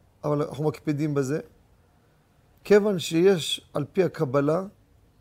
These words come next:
המקרא והתרגום, שניהם ממקומות שונים לגמרי. שניהם נמצאים ב-,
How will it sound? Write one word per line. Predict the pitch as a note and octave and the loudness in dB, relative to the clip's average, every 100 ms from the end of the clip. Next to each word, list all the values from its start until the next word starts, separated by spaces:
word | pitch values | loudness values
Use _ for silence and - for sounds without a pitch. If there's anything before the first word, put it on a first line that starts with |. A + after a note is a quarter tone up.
| _ _ _ _ _ | _ _ _ _ _
המקרא | - D#3 D3 - F3 F3 | -6 -4 -4 0 4 4
והתרגום, | D3 D3+ - C#3 B2+ E3 G3 A3 | 4 0 -2 -4 -2 -2 -2 -6
שניהם | - - D3+ F#3 | -12 -6 -4 -2
ממקומות | F#3+ D#3 - D#3+ F3 E3 | -2 -4 -2 -2 -2 -4
שונים | E3 D#3+ D#3 | -4 -4 -2
לגמרי. | D3 C#3 C3+ C3 C3 _ _ _ _ _ - | -2 -4 -6 -8 -14 _ _ _ _ _ -16
שניהם | - E3 F3 G#3+ A#3 A3+ - - | -10 -2 2 4 2 0 -12 -6
נמצאים | D#3+ C#3+ - E3+ G3 F#3+ | -4 -4 -2 0 0 0
ב-, | E3+ E3 - | 0 0 -2